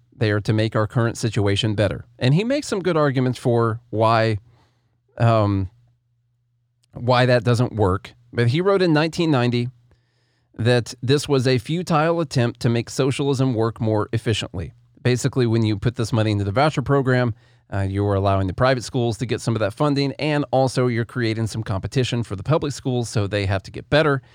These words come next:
if they want to keep the students. They say that it gives choices to the recipients of the vouchers.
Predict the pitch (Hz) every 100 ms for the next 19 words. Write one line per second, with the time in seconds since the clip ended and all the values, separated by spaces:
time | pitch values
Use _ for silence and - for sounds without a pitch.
0 | - - 107 107 104 98 - 104 98 104
1 | 95 - - 151 147 139 - _ _ _
2 | _ _ _ _ _ 139 151 - 180 185
3 | 175 160 156 139 135 - - 233 - 131
4 | 135 131 113 101 117 117 104 101 95 92
5 | 98 160 208 -